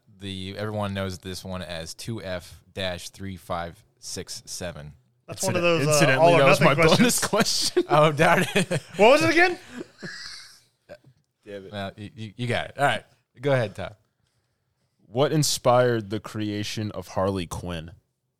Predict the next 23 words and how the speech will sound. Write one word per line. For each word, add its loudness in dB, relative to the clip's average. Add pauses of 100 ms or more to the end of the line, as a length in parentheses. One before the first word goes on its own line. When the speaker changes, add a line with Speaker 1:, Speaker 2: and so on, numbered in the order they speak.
(360)
Speaker 2:
What -20
inspired -8
the -14
creation? -14 (200)
Speaker 3:
Mm-hmm. -8 (2750)
Speaker 2:
I -14
mean, -4
I -2
know -4 (1400)
the -20
cartoons -8
where -6
she -12
originated -8
from, -14
not -12
the -20
comics. -14 (600)
But -14
I -10
have -10
no -12
idea. -8